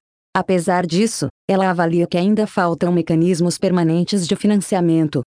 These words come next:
governança e institucionalização dessas iniciativas em âmbito nacional.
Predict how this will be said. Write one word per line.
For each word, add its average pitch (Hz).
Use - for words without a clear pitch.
governança 190
e 208
institucionalização 175
dessas 185
iniciativas 165
em 175
âmbito 175
nacional. 165